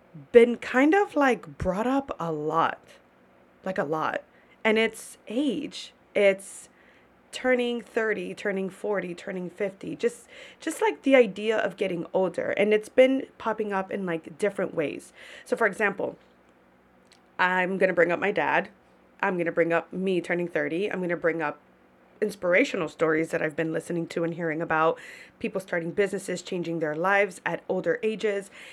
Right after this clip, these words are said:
And the only reason why this has, this has been sort of, like, resonating with me is because I'm gonna be thirty in, like, five months. Like, that is crazy to me.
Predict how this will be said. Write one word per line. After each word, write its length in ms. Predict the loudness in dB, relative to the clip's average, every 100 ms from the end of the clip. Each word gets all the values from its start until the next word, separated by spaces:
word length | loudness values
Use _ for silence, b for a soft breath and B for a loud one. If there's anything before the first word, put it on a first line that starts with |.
| B 2
And 380 | 4 4 0 -8 B B
the 140 | 4 4
only 180 | 4
reason 300 | 2 2 2
why 180 | 2 2
this 260 | 0 -2 -4
has, 260 | -6 -6 -14 -2
this 160 | 0 0
has 160 | -4
been 260 | -2 -4 -4
sort 280 | -2 -2 0
of, 140 | -2
like, 180 | -4 -6
resonating 640 | -6 0 0 2 -2 -2 -2
with 180 | -2
me 240 | 0 -2 -2 B B B
is 100 | 0
because 400 | 0 -4 -4 -4
I'm 180 | -10 -4
gonna 140 | -4 -4
be 140 | -6
thirty 540 | -8 -6 -4 -4 -6
in, 200 | -6 -6
like, 160 | -6 -10
five 380 | -8 -6 -6 -8
months. 560 | -8 -10 -12 -20 -20 _ _ _ _ _ _ -4
Like, 120 | -2
that 160 | 2 2
is 120 | 0
crazy 380 | -2 -2 -2 -4
to 80 | -8
me. 220 | -12